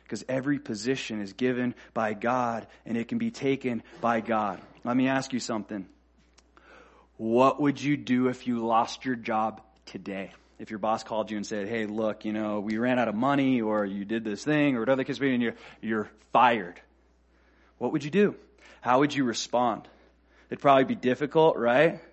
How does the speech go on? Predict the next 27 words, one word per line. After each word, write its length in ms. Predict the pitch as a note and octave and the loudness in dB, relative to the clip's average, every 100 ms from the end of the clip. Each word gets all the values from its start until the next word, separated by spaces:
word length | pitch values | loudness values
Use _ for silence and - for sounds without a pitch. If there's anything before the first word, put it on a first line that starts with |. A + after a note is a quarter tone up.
| _ _ _ _ - | _ _ _ _ -6
There'd 160 | A#2+ | -2
probably 440 | C#3+ C3+ C3 C3+ B2 | 4 6 6 4 2
be 360 | B2 B2+ B2+ | 2 2 2
some, 640 | A#2+ - C3 B2+ A#2 A2 - | -2 0 2 2 2 -2 -2
some 240 | C3 B2 | -2 2
things 220 | C#3 C#3+ | 2 4
you 80 | C#3 | 4
need 120 | C#3 | 4
to 100 | B2+ | 2
figure 360 | - C#3 B2 B2 | 0 0 2 4
out. 360 | C3 C#3+ D3+ | 8 8 6
H-, 200 | C3+ C3 | 4 0
how 160 | C3+ C#3 | 6 6
am 100 | C#3+ | 6
I 60 | C#3 | 4
gonna 200 | C#3 C3+ | 4 4
make 380 | C#3 C#3+ - | 4 2 0
ends 300 | C#3+ C#3+ C3+ | -2 0 0
meet 240 | C3 D3+ - | 2 2 2
for 120 | D3 | 0
my 200 | C3+ B2 | 0 0
family 460 | - C#3+ D3 D3+ C3+ | 0 2 4 6 4
or 80 | |
for 180 | B2+ D3 | 4 2
myself, 560 | C#3 A#2+ - C#3+ C#3+ C#3+ | 2 0 2 6 6 6
whatever 240 | C3 C3 | 2 4
situation 800 | B2+ C#3 C#3 B2+ C3 C#3+ E3 D#3+ | 0 -4 -2 2 2 0 0 -2